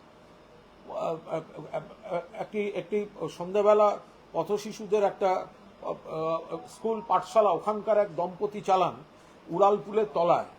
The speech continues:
সেখানে বই খাতা নিয়ে কিন্তু আমাদেরই দেখা যায়। আজকের আন্দোলনকারীদের কাউকে কিন্তু সেই বাচ্চাগুলোর পাশে দাঁড়াতে সারা বছর কোনোদিন দেখা যায়নি।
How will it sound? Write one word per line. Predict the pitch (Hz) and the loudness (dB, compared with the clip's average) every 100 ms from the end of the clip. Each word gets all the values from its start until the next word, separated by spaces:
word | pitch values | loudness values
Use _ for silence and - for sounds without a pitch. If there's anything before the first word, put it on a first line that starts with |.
| - - - - - | -20 -20 -20 -20 -12
সেখানে | - 165 214 208 | -8 -6 -6 -6
বই | 151 185 214 | -6 -4 -2
খাতা | 220 233 | 0 -2
নিয়ে | 226 | -6
কিন্তু | 233 233 214 | -10 -10 -4
আমাদেরই | 226 175 196 208 226 226 | -2 0 -2 -2 -2 0
দেখা | 180 180 | 0 0
যায়। | 143 110 101 - - - | -2 -4 -8 -18 -20 -6
আজকের | 139 - 214 214 | -6 -2 0 0
আন্দোলনকারীদের | 175 190 214 220 220 220 226 226 | 2 2 2 2 0 0 0 0
কাউকে | 160 180 190 220 | 2 0 0 -4
কিন্তু | 220 214 233 | -4 -8 -8
সেই | - 185 190 | -6 -6 -2
বাচ্চাগুলোর | 175 - 226 208 220 175 | -2 -2 -4 0 -2 -2
পাশে | 156 214 | -4 0
দাঁড়াতে | 208 208 208 | 4 4 2
সারা | - 165 185 | -2 0 2
বছর | 196 208 202 | 2 0 -4
কোনোদিন | 196 196 190 | -4 -4 -2
দেখা | 165 147 147 | -2 0 0
যায়নি। | 131 110 95 | -2 -6 -12